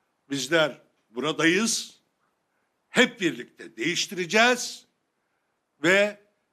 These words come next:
hep birlikte kazanacağız. Gün, umudu ve ortak mücadeleyi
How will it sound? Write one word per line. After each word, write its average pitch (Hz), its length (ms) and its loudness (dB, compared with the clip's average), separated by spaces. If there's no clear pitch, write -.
hep 226 280 2
birlikte 175 760 -4
kazanacağız. 110 920 -10
Gün, 226 580 0
umudu 170 760 4
ve 147 140 -6
ortak 143 480 -6
mücadeleyi 117 1040 -4